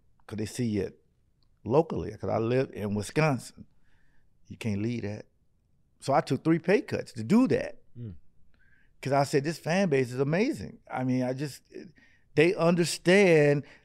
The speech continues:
Speaker 1: that the other guy gets paid too. So if one of you guys got a pick six against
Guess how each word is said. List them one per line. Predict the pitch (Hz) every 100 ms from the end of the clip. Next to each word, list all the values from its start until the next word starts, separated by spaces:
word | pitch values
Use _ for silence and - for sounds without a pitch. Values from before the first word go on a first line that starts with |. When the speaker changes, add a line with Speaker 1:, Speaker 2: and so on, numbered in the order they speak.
| _
Speaker 1:
that | 147 151
the | 156 156
other | 165 170 170
guy | 139 147
gets | 143 147 135
paid | - 165 160 156
too. | - 214 127 - _ _ _ _ _ _ _
So | - 156 147 147 - _
if | 135 117
one | 147 202
of | 190
you |
guys | 170 165 160 156
got | 151 139
a |
pick | - 185 160
six | - 165 151 - -
against | 127 139 151 -